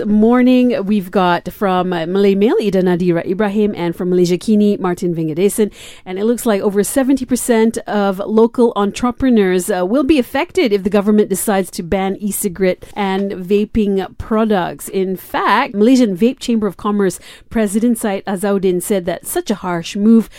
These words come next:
will severely dent retailers and create an illegal market with unregulated vape products, which is far more dangerous. Um, so the question is, do we need a ban, or do we need regulations which include heftier taxes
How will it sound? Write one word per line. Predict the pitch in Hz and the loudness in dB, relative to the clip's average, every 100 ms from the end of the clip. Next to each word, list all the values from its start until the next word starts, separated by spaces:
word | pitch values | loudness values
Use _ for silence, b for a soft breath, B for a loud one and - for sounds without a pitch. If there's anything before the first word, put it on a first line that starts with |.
| B B | B B
will | 202 202 202 | 0 2 2
severely | - 190 185 196 190 190 | -2 -2 0 0 0 -4
dent | 151 196 180 - | -4 -2 -2 -4
retailers | 185 208 208 220 196 185 170 | -6 -4 -2 -2 0 0 0
and | 170 | -2
create | - 180 | 0 -2
an | 165 | 0
illegal | 170 202 202 214 226 | -4 -2 0 2 2
market | 196 214 226 185 - - B B | 2 -2 -2 -6 -6 -18 B B
with | 185 - | -6 -4
unregulated | 202 226 226 202 202 190 202 180 165 160 | -2 -2 -2 -2 -2 -2 -2 0 -2 -4
vape | 160 170 - | -2 -2 -2
products, | - 165 170 - | -6 -6 -6 -4
which | 403 415 | -4 0
is | 392 - B B | -2 -2 B B
far | - 175 160 175 - | -10 -6 -4 -6 -6
more | 170 151 160 151 | -6 -6 -6 -6
dangerous. | 147 156 147 101 - - - | -6 -6 -8 -10 -10 -8 -6
Um, | 180 185 180 - 226 | -4 -4 -6 -8 -8
so | 370 | -8
the | 480 | -6
question | 427 - 214 | -4 2 4
is, | 190 196 | 4 2
do | |
we | 285 | 4
need | 226 208 247 208 | 4 4 4 4
a | |
ban, | 156 143 143 156 - B B B | 2 -4 -4 -6 -8 B B B
or | 196 | -4
do | 190 202 | -2 0
we | 226 | 2
need | 220 208 - | 2 0 -4
regulations | 185 202 196 196 180 190 180 | -2 0 2 2 2 -2 -4
which | 175 180 - | 0 -2 -2
include | - 180 214 185 | -6 -4 -4 -4
heftier | 233 262 - 247 | -4 -4 -2 -2
taxes | 233 - - - 220 196 | -2 -6 -12 -4 -2 -2